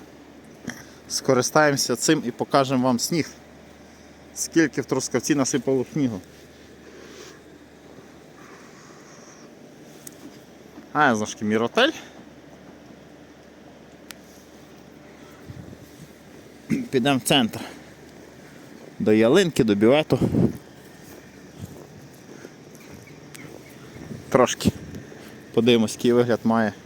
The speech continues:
Трускавець, коли відключають світло. Нагадаю, тепер в Трускавці, в цьому Трускавцю одночасно світло відключають. Хтось колись казав, що так буде краще, бо ніколи не знаєш, де є світло, де нема. Ну,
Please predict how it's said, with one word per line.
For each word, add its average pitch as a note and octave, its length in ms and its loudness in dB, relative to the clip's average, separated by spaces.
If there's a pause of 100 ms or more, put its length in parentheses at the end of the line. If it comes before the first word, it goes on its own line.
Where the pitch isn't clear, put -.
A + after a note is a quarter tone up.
(1040)
Трускавець, C3+ 600 -2
коли A#2+ 140 0
відключають A2+ 500 0
світло. G2 380 -2
Нагадаю, A#2 440 4
тепер - 280 2 (520)
в - 20 -20
Трускавці, D#3 640 4 (880)
в - 40 -10
цьому B3+ 280 8
Трускавцю G#3 600 6
одночасно E3 540 4
світло A2+ 340 -2
відключають. D#3+ 720 0 (1200)
Хтось A#3 240 6
колись F#3+ 280 8
казав, F3+ 280 6
що - 80 -4
так E3 120 4
буде C#3+ 180 4
краще, F#3 480 2
бо C#3+ 120 0
ніколи D#3 360 2
не C#3+ 80 0
знаєш, D3+ 280 4
де C3+ 120 6
є D#3+ 140 6
світло, D#3 320 2
де D3 140 6
нема. D#3 380 4
Ну, D#3+ 200 0